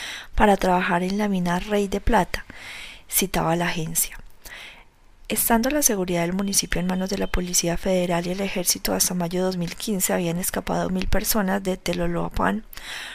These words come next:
luego de recibir amenazas de carteles como los Tequileros, la familia Michoacana, los Rojos y los Guerreros Unidos,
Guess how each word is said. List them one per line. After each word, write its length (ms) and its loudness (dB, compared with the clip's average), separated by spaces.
luego 240 8
de 100 6
recibir 380 2
amenazas 480 0
de 80 -4
carteles 500 -2
como 240 0
los 300 2
Tequileros, 760 0
la 100 4
familia 400 6
Michoacana, 800 4
los 220 -2
Rojos 400 2
y 60 -2
los 180 0
Guerreros 520 -2
Unidos, 500 -2